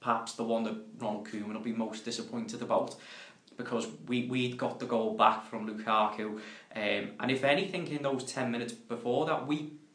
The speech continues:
possibly looked like the side who was gonna get the next goal without creating a great deal, in all fairness. Um,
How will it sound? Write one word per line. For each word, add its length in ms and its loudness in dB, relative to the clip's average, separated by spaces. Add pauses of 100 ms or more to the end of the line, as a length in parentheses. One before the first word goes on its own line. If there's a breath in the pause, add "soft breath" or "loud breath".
possibly 540 0
looked 240 -4
like 160 2
the 80 -6
side 320 4
who 60 0
was 100 -4
gonna 300 -2
get 240 -2
the 40 -2
next 300 -4
goal 380 2 (240 loud breath)
without 280 -2
creating 320 -2
a 60 -8 (100)
great 240 -4
deal, 240 0
in 100 -4
all 140 -4
fairness. 460 -2 (340 loud breath)
Um, 340 -4